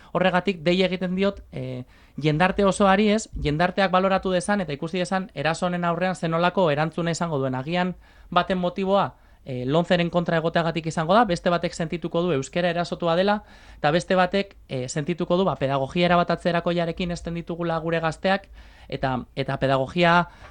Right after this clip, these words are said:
e, beste bota bateko pedagogiaren bidean manifa honetan parte hartuko duela, ez? Arrazoietatik haratago nik uste dut batzen gaituena argi dagoela,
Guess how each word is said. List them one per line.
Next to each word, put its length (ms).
e, 240
beste 240
bota 240
bateko 260
pedagogiaren 640
bidean 380
manifa 360
honetan 300
parte 200
hartuko 300
duela, 260
ez? 160
Arrazoietatik 680
haratago 380
nik 160
uste 180
dut 100
batzen 260
gaituena 460
argi 240
dagoela, 460